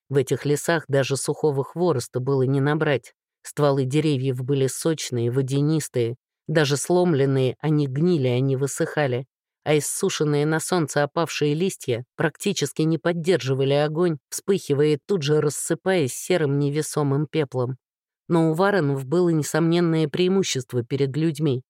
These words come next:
При желании они могли поджечь что угодно. Поэтому вскоре на поляне весело заплясал огонёк костра,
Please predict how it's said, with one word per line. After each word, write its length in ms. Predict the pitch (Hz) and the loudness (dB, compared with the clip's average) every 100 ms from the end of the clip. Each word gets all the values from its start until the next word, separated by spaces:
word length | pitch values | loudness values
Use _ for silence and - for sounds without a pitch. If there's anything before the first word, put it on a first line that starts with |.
| _ _ | _ _
При 140 | - 160 | -2 0
желании 520 | 165 175 160 147 143 | 2 2 2 2 2
они 220 | 147 151 | 2 2
могли 320 | 151 165 165 | 0 0 -2
поджечь 500 | 139 147 147 156 127 | -2 -2 -2 -2 -2
что 300 | - - 147 | -4 -4 -2
угодно. 580 | 151 165 180 139 139 127 - _ _ _ - | 0 0 0 0 -2 -4 -8 _ _ _ 0
Поэтому 460 | 185 226 160 156 | 2 2 0 0
вскоре 380 | - - 208 170 | -2 0 2 4
на 120 | 151 | 2
поляне 460 | 139 160 185 165 147 | 0 2 2 2 0
весело 500 | 151 190 - 143 143 | 0 0 0 0 2
заплясал 600 | 143 139 156 - 170 139 | 0 -2 -4 0 0 0
огонёк 380 | 139 143 165 139 - | 0 0 0 -4 -6
костра, 480 | 131 - - 202 | -6 -4 -2 -2